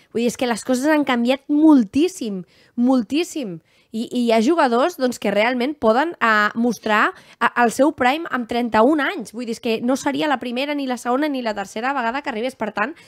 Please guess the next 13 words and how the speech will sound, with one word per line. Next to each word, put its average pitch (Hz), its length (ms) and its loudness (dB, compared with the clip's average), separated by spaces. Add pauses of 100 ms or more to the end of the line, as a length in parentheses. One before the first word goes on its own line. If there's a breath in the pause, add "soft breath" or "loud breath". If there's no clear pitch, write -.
(220 loud breath)
em 240 180 0
sorprèn 247 640 0
bastant 320 480 -2
quan 214 160 2
la 208 100 4
gent, 269 300 0
doncs, 226 160 -2
es 190 100 -8
fixa, 277 360 -4 (340 loud breath)
eh, 214 240 0 (280)
eh, 202 40 0
només 220 640 0
a, 208 140 0